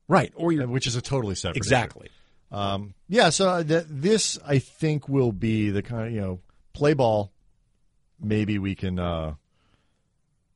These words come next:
Speaker 2: we, we can stop talking about it. Don't make us look bad. Nobody likes to be embarrassed.
Speaker 1: No,
Speaker 2: Uh,
Speaker 1: it, it's, it's similar to the rule that we suspect ultimately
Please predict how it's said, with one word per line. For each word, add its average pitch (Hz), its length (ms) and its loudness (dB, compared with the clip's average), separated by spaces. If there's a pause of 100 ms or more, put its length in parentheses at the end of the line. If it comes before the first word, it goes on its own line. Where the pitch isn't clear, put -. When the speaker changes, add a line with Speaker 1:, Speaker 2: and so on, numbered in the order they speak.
(180)
Speaker 2:
we, 98 300 -4
we 98 140 -2
can 92 180 -4
stop 87 260 -6
talking 90 380 -8
about 62 260 -12
it. - 80 -20
Don't 110 140 -8
make 107 140 -6
us 90 120 -10
look 80 260 -8
bad. 62 300 -14 (460)
Nobody 214 180 -4
likes 190 220 -8
to 139 60 -14
be 120 80 -4
embarrassed. 80 520 -10 (140)
Speaker 1:
No, 226 100 2
Speaker 2:
Uh, 123 60 4
Speaker 1:
it, 113 220 2
it's, - 400 2
it's 147 200 2
similar 190 520 2
to 113 420 0
the 101 160 -4
rule 113 460 0
that 101 260 -6
we 107 180 -2
suspect - 680 -4 (120)
ultimately 98 840 -2